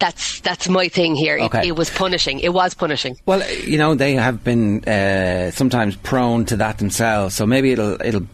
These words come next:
Speaker 2: balance itself out as, as we get deeper into the championship. Obviously, we expect both these teams to still be there. Like, we don't expect suddenly Limerick to go into a tailspin, do we?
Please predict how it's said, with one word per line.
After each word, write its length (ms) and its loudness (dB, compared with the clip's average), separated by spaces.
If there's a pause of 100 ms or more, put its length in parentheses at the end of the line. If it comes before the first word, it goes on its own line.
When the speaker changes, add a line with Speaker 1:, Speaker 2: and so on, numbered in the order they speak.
(160)
Speaker 2:
balance 280 -2
itself 300 -2
out 400 -2
as, 280 -4
as 200 -2
we 80 -2
get 140 -4
deeper 260 -2
into 140 -4
the 60 -8
championship. 380 -4
Obviously, 400 0 (540)
we 140 0
expect 340 -2
both 160 0
these 160 -2
teams 260 0
to 60 -10
still 180 -2
be 140 -2
there. 480 0
Like, 140 -6
we 80 0
don't 160 0
expect 680 -4
suddenly 500 -2 (100)
Limerick 420 -4
to 80 -8
go 120 -2
into 120 -4
a 40 -6
tailspin, 460 -4
do 120 -2
we? 180 -2